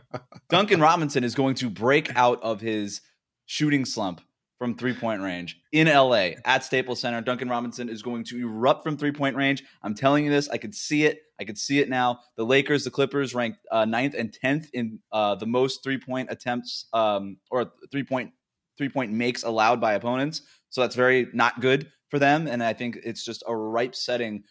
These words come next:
Speaker 2: for a guy like Duncan Robinson to walk in and take advantage of some iffy perimeter defense by both the Lakers and the Clippers, get his three-point shooting season back on track. Your thoughts?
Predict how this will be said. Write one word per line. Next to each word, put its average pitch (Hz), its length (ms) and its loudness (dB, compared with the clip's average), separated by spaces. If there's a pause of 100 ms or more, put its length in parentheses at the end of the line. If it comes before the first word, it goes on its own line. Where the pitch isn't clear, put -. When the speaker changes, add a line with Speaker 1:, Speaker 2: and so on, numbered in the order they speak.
(160)
Speaker 2:
for 120 100 -2
a 110 40 -2
guy 110 140 2
like 107 100 -2
Duncan 117 240 -2
Robinson 113 420 -2
to 95 80 -8
walk 110 380 0
in 113 200 -2 (200)
and 101 100 -14
take 147 180 2
advantage 180 380 0
of 147 140 0
some 151 360 -4 (400)
iffy 185 320 2
perimeter 185 380 2
defense 160 800 -2
by 127 120 0
both 127 200 0
the 127 80 -2
Lakers 120 540 0 (180)
and 120 80 -2
the 117 60 -2
Clippers, 117 420 -2 (220)
get 117 180 2
his 120 160 0
three-point 117 380 -4
shooting 107 240 -6
season 101 260 -6
back 92 220 -2
on 87 120 -6
track. 80 280 -8
Your 98 100 -8
thoughts? - 440 -12